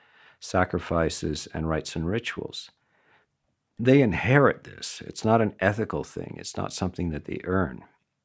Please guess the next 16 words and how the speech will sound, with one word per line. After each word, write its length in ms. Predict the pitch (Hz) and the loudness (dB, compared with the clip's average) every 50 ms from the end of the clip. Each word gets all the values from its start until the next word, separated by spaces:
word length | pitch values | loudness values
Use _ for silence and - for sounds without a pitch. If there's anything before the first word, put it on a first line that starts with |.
| _ _ _ _ - | _ _ _ _ -10
They're 100 | - - | -8 -8
simply 300 | - - 95 90 - 107 | -6 -6 -6 -4 -4 -6
born 380 | 95 - - 85 90 90 90 85 | -8 -4 -2 0 2 2 4 2
into 280 | 85 87 - - 69 | 2 0 -2 -4 -8
it. 160 | 62 - _ _ - - _ _ _ _ _ _ _ _ _ _ _ _ _ _ _ _ _ _ _ _ _ _ _ _ _ - | -8 -8 _ _ -20 -20 _ _ _ _ _ _ _ _ _ _ _ _ _ _ _ _ _ _ _ _ _ _ _ _ _ 2
This 260 | - 117 143 143 - | 4 4 4 4 2
is 140 | 98 85 - | -2 -2 0
a 60 | 87 | 0
radical, 840 | 80 78 82 95 120 127 139 143 135 139 135 - 139 139 139 139 - - | 0 2 4 6 6 6 6 6 2 0 -2 -2 -2 -2 -2 -4 -6 -8
radical 720 | - 98 104 104 107 104 104 - - 98 95 95 - _ _ _ _ _ _ - | -4 0 2 2 2 2 0 -4 -4 -4 -4 -4 -8 _ _ _ _ _ _ -10
change 420 | - - 92 92 92 90 82 82 | -6 0 2 2 2 2 0 0
in 120 | 76 82 | -2 -4
history. 580 | 82 - - - - - - - 64 65 - - _ _ _ _ _ _ _ _ _ _ - | -4 -6 -8 -12 -12 -10 -8 -8 -8 -10 -10 -16 _ _ _ _ _ _ _ _ _ _ -12
The 80 | - | -10
Buddha 500 | - 76 76 76 82 80 80 78 78 78 - _ _ _ _ _ _ - | -4 -2 0 2 4 4 2 2 0 -4 -10 _ _ _ _ _ _ -8
abolishes 760 | 73 67 64 71 85 104 117 117 98 - - 73 65 - - | -6 -4 4 6 6 6 8 6 4 2 -2 -4 -6 -6 -10